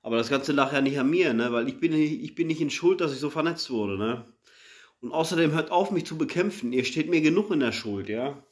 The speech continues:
Mit eurer Scheißgetue, die ihr mit mir abzieht, ne. Und nochmal was, Frau Staatsanwältin, wenn Sie den Brief geschrieben haben, ich bitte Sie, ja.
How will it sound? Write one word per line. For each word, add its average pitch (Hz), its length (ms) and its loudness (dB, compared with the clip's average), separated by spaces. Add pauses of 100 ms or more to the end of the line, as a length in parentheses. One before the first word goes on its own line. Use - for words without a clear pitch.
(460)
Mit 123 160 -2
eurer 117 200 2
Scheißgetue, 117 680 -2
die 113 80 2
ihr 107 80 4
mit 110 140 -2
mir 110 160 -6
abzieht, 104 400 -8
ne. 135 240 -4 (640)
Und 139 140 -2
nochmal 190 340 6
was, 123 200 2
Frau 117 360 -2
Staatsanwältin, 117 800 -2
wenn 107 140 0
Sie 110 120 -2
den 113 120 2
Brief 107 200 0
geschrieben 104 360 -4
haben, 101 180 -2
ich 110 180 -6
bitte 143 300 0
Sie, 104 160 -2
ja. 117 340 -2